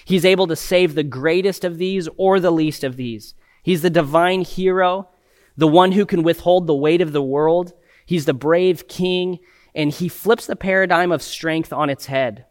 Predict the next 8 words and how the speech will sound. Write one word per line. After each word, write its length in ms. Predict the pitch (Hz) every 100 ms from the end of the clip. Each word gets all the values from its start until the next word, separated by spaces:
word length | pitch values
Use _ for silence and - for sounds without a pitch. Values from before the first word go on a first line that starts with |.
| _ _
You 120 | 160
might 220 | 208 202 -
think 180 | 202
strength 420 | 175 - 175 170 -
comes 300 | 175 160 -
from 380 | - 151 131 - - -
militaristic 840 | 139 165 175 - 160 151 - 147 -
overthrow, 720 | 147 143 143 - 123 120